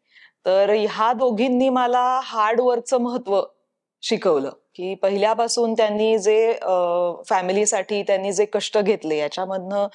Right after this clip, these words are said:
the value of hard work हे त्यांनी मला खूप शिकवलं. आणि अजून एक आजी होती, बाबांची आई, तर she really, अ, taught me the importance of, अ, how to be empathetic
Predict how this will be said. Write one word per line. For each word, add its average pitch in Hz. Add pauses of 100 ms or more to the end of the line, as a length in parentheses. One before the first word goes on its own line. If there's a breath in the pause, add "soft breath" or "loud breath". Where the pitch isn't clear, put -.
(280 loud breath)
the 208
value 202
of 262 (160)
hard 196
work 160
हे 175
त्यांनी 185
मला 190
खूप 220 (200)
शिकवलं. 180 (540 loud breath)
आणि 180
अजून 202
एक 262
आजी 247
होती, 240
बाबांची 220
आई, 214
तर 226
she 247
really, 254
अ, 214 (140)
taught 220
me 226
the 226
importance 208
of, 214
अ, 170 (500 loud breath)
how 220
to 226
be 214 (100)
empathetic 202